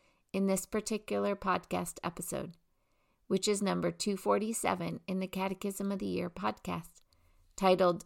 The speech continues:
The Weight of Sin. I recommend you listen to this episode if you want more information, as Father Mike explained it better than I can.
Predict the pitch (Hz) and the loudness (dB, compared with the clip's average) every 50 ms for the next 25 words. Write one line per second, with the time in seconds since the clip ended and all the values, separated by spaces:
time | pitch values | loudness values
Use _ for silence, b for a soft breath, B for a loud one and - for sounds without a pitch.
0 | _ _ - 185 180 170 170 175 165 175 - - - - - - 175 165 - - | _ _ -2 0 2 2 4 2 0 0 -2 -8 -14 -14 -10 -8 -6 -6 -4 -4
1 | - 139 143 160 156 - _ _ _ _ _ _ _ _ _ _ _ _ _ _ | -4 -4 -4 -6 -10 -14 _ _ _ _ _ _ _ _ _ _ _ _ _ _
2 | _ _ _ _ _ _ - 202 202 220 226 220 - 262 247 254 254 254 269 269 | _ _ _ _ _ _ 0 2 4 4 4 4 4 4 4 4 2 2 2 2
3 | 262 254 208 - - 214 208 190 - 196 208 196 - - - 202 - - 196 - | 2 0 0 0 -2 -2 -2 -2 -2 -2 -2 -4 -2 -2 -4 -2 -2 -4 -4 -4
4 | - - - 185 185 - b b b b b b 208 185 - 208 202 196 185 180 | -2 -2 -2 -2 -4 -8 b b b b b b -4 -2 0 2 2 4 4 4
5 | - 190 185 185 185 180 175 - 196 185 175 180 175 - - - - 190 190 214 | 2 0 0 0 0 -2 -4 -4 -4 -4 -4 -4 -4 -4 -4 -6 -6 -8 -10 -12
6 | - _ _ - - 185 185 - - - 180 185 190 196 196 196 190 190 185 - | -14 _ _ -4 -4 -4 -4 0 4 4 6 6 4 2 0 0 -2 -2 -4 -6
7 | - - 202 - - - - - 185 185 180 180 175 175 - - 175 175 175 180 | -8 -12 -8 -6 -6 -6 -4 -4 -2 -2 -2 -2 -2 -2 -2 -2 -2 -2 -2 -2
8 | 175 175 170 165 165 170 170 - 170 170 170 170 | -2 -2 -4 -4 -4 -6 -6 -8 -10 -10 -10 -10